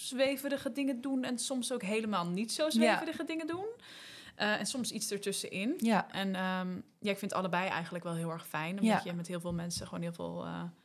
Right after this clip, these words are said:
Speaker 1: overlap
Speaker 2: Ja.
Speaker 1: hebt. En ja, ik vind het ook, eh, wel heel erg gezellig om hier te zijn of zo.
Speaker 2: Ja.
Speaker 1: Het is ook heel handig om te kunnen sparren met elkaar, feedback te kunnen geven, inzichten te krijgen.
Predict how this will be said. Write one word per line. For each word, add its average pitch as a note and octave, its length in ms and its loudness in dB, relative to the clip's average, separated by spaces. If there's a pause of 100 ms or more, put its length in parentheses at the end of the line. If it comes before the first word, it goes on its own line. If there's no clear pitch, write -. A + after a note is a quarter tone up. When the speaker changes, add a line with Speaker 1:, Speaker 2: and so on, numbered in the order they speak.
(400)
Speaker 1:
overlap F3 680 -2 (180)
Speaker 2:
Ja. B3+ 180 4
Speaker 1:
hebt. - 260 -2 (540)
En F#3+ 300 -2
ja, G#3 200 2
ik G#3+ 120 -4
vind A#3+ 160 0
het A#3 180 -4
ook, A#3 280 0
eh, G#3+ 220 2
wel A3 360 2
heel A3+ 200 0
erg A3+ 180 -2
gezellig G3 600 0
om F3+ 140 -4
hier F3+ 220 -2
te F#3+ 100 -4
zijn F3 300 0
of F3+ 80 -4
zo. A3 160 6
Speaker 2:
Ja. G#3+ 260 6
Speaker 1:
Het - 100 -6
is G#3 140 -2
ook G3 120 -2
heel G3 180 4
handig G3 420 0
om F#3 320 -4 (340)
te - 100 -4
kunnen F#3 220 -2
sparren B3 360 0
met A3+ 140 0
elkaar, F#3+ 580 0
feedback G3+ 440 -4
te G3+ 120 -6
kunnen F#3 240 -4
geven, F3 640 -4
inzichten G3+ 460 -4
te - 100 -10
krijgen. E3+ 600 -4